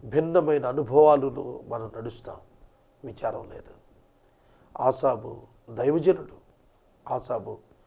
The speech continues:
కీర్తనకారుడు, ఆసాబు అద్భుతమైనటువంటి గాయకుడు. ఈ రాత్రి నేను మనవి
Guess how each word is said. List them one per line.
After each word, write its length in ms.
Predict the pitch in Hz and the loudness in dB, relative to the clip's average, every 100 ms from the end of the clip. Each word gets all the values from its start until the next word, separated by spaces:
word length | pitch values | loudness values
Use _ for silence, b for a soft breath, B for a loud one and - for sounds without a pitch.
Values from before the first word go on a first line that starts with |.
| _ _ - _ - - | _ _ -20 _ -20 -10
కీర్తనకారుడు, 760 | 143 135 135 113 - - - - _ _ _ _ - | -8 -6 -8 -10 -14 -18 -20 -20 _ _ _ _ -4
ఆసాబు 520 | 123 131 - 107 - - _ _ _ _ _ _ - - | -2 -2 -6 -10 -10 -16 _ _ _ _ _ _ -8 0
అద్భుతమైనటువంటి 1040 | 147 151 214 214 160 139 127 151 - - - | 0 4 4 6 2 0 -6 -8 -10 -14 -18
గాయకుడు. 380 | - - - - _ _ _ - | -18 -20 -20 -20 _ _ _ -8
ఈ 40 | |
రాత్రి 340 | 123 123 123 117 | -6 -6 -8 -12
నేను 160 | 110 | -12
మనవి 260 | 104 98 | -12 -14